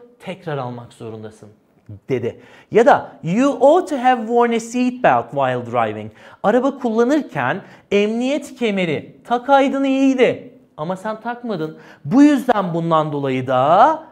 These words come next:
şu anda o nasıl bu kadar berbat bir durumda? Herhalde kaza yapmış, geçmiş olsun. Peki bunun tam tersi olursa, yani baktığımızda shouldn't have verb üç ya da ought not to have verb üçü görürsek ne olacak?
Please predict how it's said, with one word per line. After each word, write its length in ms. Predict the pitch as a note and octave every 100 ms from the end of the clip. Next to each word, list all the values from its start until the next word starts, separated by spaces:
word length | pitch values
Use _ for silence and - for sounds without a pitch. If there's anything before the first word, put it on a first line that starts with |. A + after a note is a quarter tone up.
| _
şu 300 | - - D#4
anda 800 | C#4+ G#3+ E3+ D3+ D3 F3 C#4+ - - _
o 460 | G#3+ G#3+ B3 A#3+ -
nasıl 520 | A3 A#3+ - A#3+ C4 - - -
bu 120 | F3
kadar 400 | F3+ D3 D3 C#3
berbat 480 | C#3 C3 C3 C3+ C3+
bir 180 | C3 A#2+
durumda? 420 | B2 B2 B2+ G#2+ - -
Herhalde 360 | B2 G#2 C#3
kaza 320 | C#3+ A2+ B2
yapmış, 520 | A2+ A#2 C3 F3+ - - _ -
geçmiş 380 | B2+ - C#3 C#3
olsun. 320 | A#2 - A2 - _ _ _ _ _ _ _ _ _ _ _
Peki 300 | D#4+ E4 C4
bunun 260 | C4 E4 E4+
tam 240 | D#4+ F#4
tersi 440 | F#4 C4 G#3 E3+ D#3+
olursa, 600 | C3 A#2+ - F3 - - -
yani 380 | A#2+ F#3 F#3+ F#3+
baktığımızda 720 | G3+ G3 G#3 G#3 F#3 G#3+ G#3 -
shouldn't 480 | - - C4+ B3+ A#3+
have 260 | A3 G#3+ G3
verb 220 | G3+ G3
üç 220 | G#3+ A3
ya 80 | G#3+
da 60 | G#3+
ought 380 | A3 A3 A3+
not 300 | A3 B3+ C#4
to 60 | B3
have 340 | G#3 F#3+ D#3
verb 220 | D3+ D3 C#3+
üçü 220 | B2 D3
görürsek 440 | C3+ B2+ C#3+ B2
ne 60 | B2+
olacak? 480 | A#2+ A#2 B3 C4+